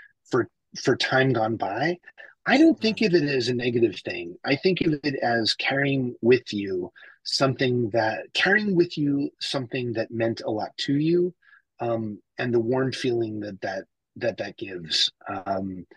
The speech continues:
Speaker 1: I think, uh, nostalgia is uh, is a good thing. I think remembering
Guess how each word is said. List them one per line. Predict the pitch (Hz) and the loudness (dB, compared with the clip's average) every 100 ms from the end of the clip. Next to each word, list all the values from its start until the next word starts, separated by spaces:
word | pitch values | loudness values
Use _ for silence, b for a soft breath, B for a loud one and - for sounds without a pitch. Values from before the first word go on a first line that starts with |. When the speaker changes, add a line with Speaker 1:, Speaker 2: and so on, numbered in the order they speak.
| B B - | B B -8
Speaker 1:
I | |
think, | 117 147 110 - _ | 0 2 0 -8 _
uh, | - 113 113 - - | -6 -4 -4 -8 -6
nostalgia | 139 131 - 143 139 127 131 120 | 0 2 2 4 2 4 2 2
is | 110 110 101 92 - - B B B _ - | -2 -2 -2 -4 -6 -6 B B B _ -8
uh, | 110 107 - - | -4 -4 -6 -6
is | 120 120 | -4 -4
a | |
good | 110 98 143 151 - | -6 -2 0 0 -2
thing. | 196 220 254 285 | -2 -2 -4 -6
I | - | -8
think | - 135 113 - - _ | -4 -2 -4 -8 -20 _
remembering | 170 120 123 120 123 127 131 120 117 110 | -10 -2 0 0 0 0 0 0 0 -2